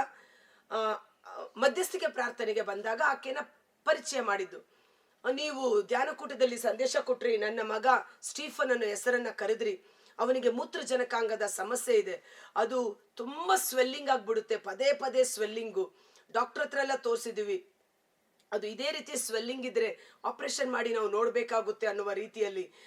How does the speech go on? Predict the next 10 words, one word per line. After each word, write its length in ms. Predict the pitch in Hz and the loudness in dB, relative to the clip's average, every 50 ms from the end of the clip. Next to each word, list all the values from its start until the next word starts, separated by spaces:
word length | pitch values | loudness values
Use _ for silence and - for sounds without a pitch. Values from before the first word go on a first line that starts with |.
| - - _ - | -20 -20 _ -6
ಬಹಳ 360 | - 226 226 220 - 285 302 294 | -2 -2 0 2 2 0 0 0
ದುಃಖದಲ್ಲಿದ್ದಾನೆ, 840 | 208 - 226 - - 247 - 247 226 214 208 214 202 196 190 185 220 | -2 -4 -4 0 2 2 2 2 0 -2 -2 -2 -2 -2 -2 2 2
ಯೌವನ 280 | 254 269 269 302 294 285 | 2 4 4 2 0 0
ಪ್ರಾಯದ 340 | 269 - 240 214 202 185 185 | -2 -4 -4 -8 -8 -8 -6
ಹುಡುಗ 360 | 202 196 180 185 196 214 214 220 | -6 -6 -2 -2 -2 -2 0 0
ಅನ್ನುವ 300 | 208 202 196 190 185 185 | -2 -2 -4 -4 -6 -8
ರೀತಿಯಲ್ಲಿ. 480 | 180 185 190 - 175 180 - - - _ _ _ _ _ _ _ _ _ _ _ _ - | -8 -8 -10 -10 -10 -10 -10 -12 -14 _ _ _ _ _ _ _ _ _ _ _ _ -4
ನಾನು 140 | 208 220 | -2 2
ಹೇಳ್ದೆ, 460 | 226 226 233 226 226 220 208 180 - - _ _ _ _ | 2 2 2 2 0 -2 -4 -4 -6 -14 _ _ _ _
"ನೋಡಮ್ಮ, 320 | 208 226 247 262 269 269 | 2 4 4 4 4 4